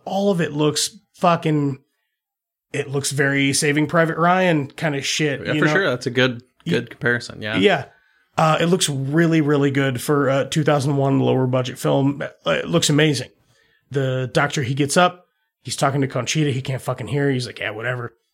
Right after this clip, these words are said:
Speaker 1: He goes to go look for Carmen because he's in, madly in love with Carmen.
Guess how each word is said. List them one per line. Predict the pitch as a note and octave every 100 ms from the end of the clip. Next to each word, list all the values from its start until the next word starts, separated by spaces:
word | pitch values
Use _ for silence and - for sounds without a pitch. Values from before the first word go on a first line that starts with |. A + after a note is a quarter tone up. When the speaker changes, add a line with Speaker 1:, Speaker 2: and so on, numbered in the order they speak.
| _
Speaker 1:
He | C#3+ D3
goes | D#3 D3+
to |
go | - C#3
look | C#3
for | -
Carmen | C3 D3+ C#3+ C#3 C3
because | C3+ C#3
he's | C3 C3 C#3
in, | C#3 D3+
madly | D3+ D#3 B2+ C3+
in | C3+
love | C3+
with | A#2+
Carmen. | - B2 B2 -